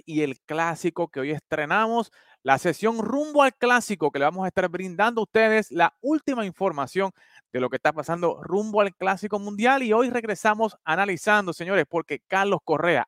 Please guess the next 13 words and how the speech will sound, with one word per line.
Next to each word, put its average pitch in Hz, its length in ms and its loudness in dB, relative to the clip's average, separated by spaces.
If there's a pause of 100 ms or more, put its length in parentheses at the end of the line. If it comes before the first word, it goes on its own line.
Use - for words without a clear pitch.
a 135 180 -4
mi 208 220 -4
entender, 156 520 2 (680)
fue 160 200 4
víctima 262 680 -2 (260)
de 135 220 0
la 127 120 4
agencia 151 600 -2
libre 143 320 2
y 127 60 0
lo 127 80 0
analizamos 131 480 -2 (160)
hoy 208 340 4